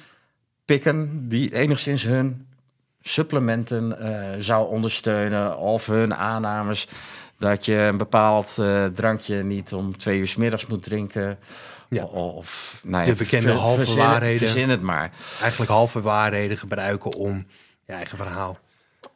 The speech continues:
Speaker 1: Ja,
Speaker 2: voren
Speaker 1: ja,
Speaker 2: te brengen.
Speaker 1: ja, va-, vaak staat er helemaal niet in die wetenschappelijke onderzoeken dat, eh, een of ander wonderdrankje, eh, het probleem fixt. Maar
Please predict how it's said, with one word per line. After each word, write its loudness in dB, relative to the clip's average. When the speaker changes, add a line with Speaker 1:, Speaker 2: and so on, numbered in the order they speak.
Speaker 1:
Ja, 6
Speaker 2:
voren 4
Speaker 1:
ja, 4
Speaker 2:
te 2
brengen. -4
Speaker 1:
ja, 2
va-, 4
vaak 2
staat 2
er 2
helemaal 4
niet -2
in -2
die -4
wetenschappelijke -4
onderzoeken -4
dat, -6
eh, -4
een -4
of -6
ander -4
wonderdrankje, -2
eh, -10
het -2
probleem 0
fixt. -8
Maar -2